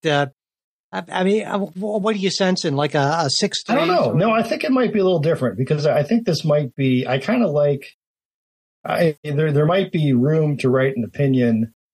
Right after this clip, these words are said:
Speaker 2: saying why this is different, uh, than other, um, you know, reading the, you know, the, uh, textualist ap-, approaches. Um, and that meaning that, look, the text has to,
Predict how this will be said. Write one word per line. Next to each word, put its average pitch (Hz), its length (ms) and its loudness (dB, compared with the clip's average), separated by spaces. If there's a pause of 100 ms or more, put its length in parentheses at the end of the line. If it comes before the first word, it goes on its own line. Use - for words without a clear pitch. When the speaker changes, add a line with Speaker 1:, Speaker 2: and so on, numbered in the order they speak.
(320)
Speaker 2:
saying 123 600 0
why 120 240 2
this 143 240 0
is 113 180 0
different, 101 480 -2 (1000)
uh, 98 560 0
than 113 280 2
other, 104 460 0 (960)
um, 98 440 -4 (540)
you 131 200 0
know, 110 300 0 (160)
reading 127 720 0
the, 110 220 -2
you 120 140 0
know, 110 180 0
the, 113 360 -2 (540)
uh, 107 220 0
textualist 123 840 -2
ap-, 113 180 0
approaches. - 760 -2 (500)
Um, 110 580 0 (480)
and 135 140 0
that 135 160 0
meaning 127 300 2
that, 123 120 -2
look, 127 220 0
the 120 80 -2
text 123 340 -2
has 117 220 0
to, 117 240 -2